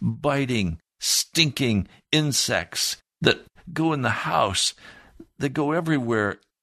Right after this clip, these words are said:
The Bible says the country was ruined, their homes were ruined with insects. Again, Pharaoh asks Moses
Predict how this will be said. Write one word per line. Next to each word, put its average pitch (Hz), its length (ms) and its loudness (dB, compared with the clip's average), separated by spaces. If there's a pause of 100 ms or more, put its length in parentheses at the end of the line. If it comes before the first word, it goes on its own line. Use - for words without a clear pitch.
The 127 80 -2
Bible 143 380 -2
says 135 300 2
the 135 120 -4
country 160 420 0
was 135 220 0
ruined, 135 560 0
their 127 160 -2
homes 147 320 -2
were 135 120 6
ruined 147 480 -2
with 135 160 -6
insects. 170 840 -2 (2500)
Again, 95 520 0 (1200)
Pharaoh 98 600 0 (880)
asks 95 500 0
Moses 85 720 2